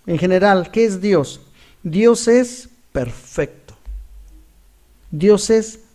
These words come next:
bendecidor. Dios es hermoso. Él se complace en bendecirle a usted y a mí.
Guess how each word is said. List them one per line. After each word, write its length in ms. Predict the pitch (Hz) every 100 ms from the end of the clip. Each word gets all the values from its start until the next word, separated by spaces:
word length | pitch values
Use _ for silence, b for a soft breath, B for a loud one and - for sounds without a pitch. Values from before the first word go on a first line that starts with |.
| -
bendecidor. 880 | 135 139 139 131 127 - 135 139 131 - - - _ _ _ _ _ _ _ _ _
Dios 320 | 151 180 175
es 180 | 202 -
hermoso. 340 | 160 170 170 - B -
Él 120 | 240
se 160 | 269
complace 840 | - 196 - 202 214 233 - 185 -
en 140 | 160
bendecirle 500 | 151 151 143 160 180
a 20 | 160
usted 160 | -
y 40 | 151
a 60 |
mí. 160 | 139 113